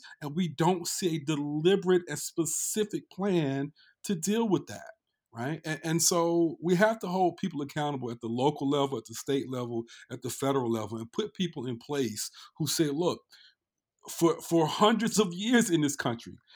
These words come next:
we've exploited, we've degraded, we've taken advantage of African Americans, uh, and their labor, um, and, and, and their talents, um, but we have failed to truly invest.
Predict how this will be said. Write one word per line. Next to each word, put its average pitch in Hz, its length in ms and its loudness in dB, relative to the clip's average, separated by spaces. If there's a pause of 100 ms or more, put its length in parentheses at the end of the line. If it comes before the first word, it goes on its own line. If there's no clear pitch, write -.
(160)
we've 151 180 2
exploited, 170 760 2
we've 131 160 0
degraded, 135 600 0
we've 147 120 -8
taken 147 300 -2
advantage 139 800 -4 (280)
of 139 200 -4
African 151 420 -2
Americans, 165 800 -4 (320)
uh, 127 180 -4
and 127 200 0
their 127 100 2
labor, 165 540 0 (760)
um, 127 460 0
and, 139 300 -2
and, 123 280 -6
and 131 220 -4
their 117 120 -2
talents, 170 680 -6 (320)
um, 147 180 0
but 143 160 0
we 180 160 -4
have 170 260 -2 (180)
failed 185 500 -4
to 151 140 -4 (260)
truly 196 460 -2
invest. 135 760 -6